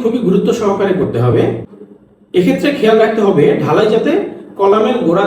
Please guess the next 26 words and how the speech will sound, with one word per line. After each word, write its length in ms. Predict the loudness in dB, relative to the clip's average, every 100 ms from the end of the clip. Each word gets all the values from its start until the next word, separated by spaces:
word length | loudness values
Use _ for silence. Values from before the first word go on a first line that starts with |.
| -2
থেকে 160 | -2 -2
শুরু 260 | 0 0
হয়, 220 | 0 0 0 -4
অর্থাৎ 240 | -4 -4 -4
ফুটিংয়ের 340 | -6 -4 -2 -2
সেন্টার 320 | -2 -2 -2
পয়েন্ট 260 | 0 0 0
থেকে 160 | 0 0
শুরু 220 | 0 0
করে 140 | 0 0 -2 -4
আস্তে 160 | -4
আস্তে 200 | -4 -2 -4
চতুর্দিকে 520 | -2 -4 -4 -2 -2 -2 -4 -12 -4
ঢালাই 200 | 0 0 0
করতে 180 | -2 -2
হবে। 220 | -2 -4 -6 -10 -16 -10 0
কংক্রিট 320 | 0 0 -2
ঢালাইয়ের 300 | 0 0 0
সময় 360 | -2 -2 -2 -2
অবশ্যই 500 | 0 0 0 -2 -4 -6 -10 -16 -6
ভাইব্রেটর 400 | 0 2 2 0 2
মেশিন 280 | 2 0 0
ব্যবহার 280 | 0 0
করতে 240 | -2 -2 -2
হবে 180 | -2 -2 -2
যাতে 220 | -2 -2